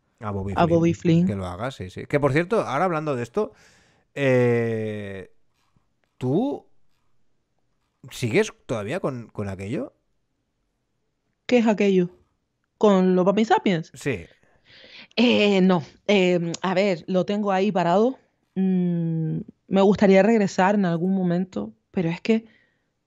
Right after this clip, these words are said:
Speaker 2: de verdad te lo digo, o sea, físicamente no puedo más.
Speaker 1: <laughs>
Speaker 2: No puedo más, tío, entre los libros que estoy escribiendo, el blog,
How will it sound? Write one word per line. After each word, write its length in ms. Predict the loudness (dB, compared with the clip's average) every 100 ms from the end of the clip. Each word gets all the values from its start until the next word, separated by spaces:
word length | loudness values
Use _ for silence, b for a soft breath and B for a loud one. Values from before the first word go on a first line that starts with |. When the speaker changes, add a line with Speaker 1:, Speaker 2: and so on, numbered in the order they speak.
| _
Speaker 2:
de 140 | 0 4
verdad 240 | 6 4
te 80 | 4
lo 100 | 6
digo, 160 | 6 4
o 20 |
sea, 140 | 0
físicamente 560 | -4 -2 0 0 0 -2
no 100 | -2
puedo 240 | 0 2
más. 340 | 2 0 -6 -20 _ _ _ _ _ _ _ _ _ -10
Speaker 1:
<laughs> 760 | -8 -8 -12 -12 -10 -8 -8 2
Speaker 2:
No 200 | 4 4
puedo 200 | 4 6
más, 280 | 6 4 2
tío, 160 | 4
entre 240 | 4 4 4
los 160 | 4
libros 240 | 4 4 2
que 60 |
estoy 120 | 0 -2
escribiendo, 580 | 0 0 2 0 -4 -8 b b b b
el 160 | 2 4
blog, 440 | 6 6 4 -2